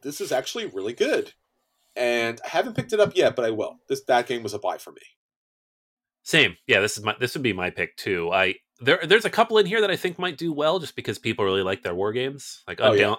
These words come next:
Speaker 2: Undaunted has a huge following. Um,
Speaker 1: Sure.
Speaker 2: there's, like, seven or eight of those now. Uh, same as Twilight Struggle,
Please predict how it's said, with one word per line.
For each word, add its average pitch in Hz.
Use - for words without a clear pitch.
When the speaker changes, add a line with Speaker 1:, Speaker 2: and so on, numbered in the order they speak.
Speaker 2:
Undaunted 120
has 95
a 90
huge 110
following. 78
Um, 80
Speaker 1:
Sure. 95
Speaker 2:
there's, 92
like, 87
seven 90
or 87
eight 90
of 85
those 78
now. 80
Uh, 80
same 117
as -
Twilight 92
Struggle, 90